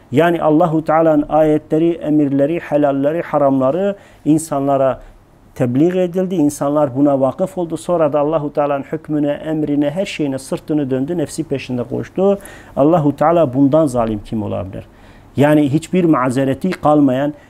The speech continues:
hüccet onun için ikame olunan, yarın kıyamet günü mahşer meydanında da ağır bir sorumluluğun neticesinde korkunç bir azapla karşılaşacak olan insan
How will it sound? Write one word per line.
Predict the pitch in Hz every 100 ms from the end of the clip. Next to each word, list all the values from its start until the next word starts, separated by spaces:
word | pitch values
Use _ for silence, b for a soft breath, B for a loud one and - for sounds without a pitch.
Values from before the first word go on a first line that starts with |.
| B -
hüccet | 139 135 180 -
onun | 151 165
için | 156 - 143
ikame | 123 135 131 160
olunan, | 175 180 185 180 B B
yarın | 120 147 165 160
kıyamet | 156 147 143 165 160
günü | 151
mahşer | 131 131 - 175
meydanında | 170 143 147 139 139
da | 135
ağır | 131 127 190 156
bir | 160
sorumluluğun | - 139 139 135 147 190 175
neticesinde | 147 131 135 - 135 -
korkunç | 127 - 185 -
bir | 151 127
azapla | 139 170 143 -
karşılaşacak | 123 - 123 123 131 151 147
olan | 139 143
insan | 131 - 175 190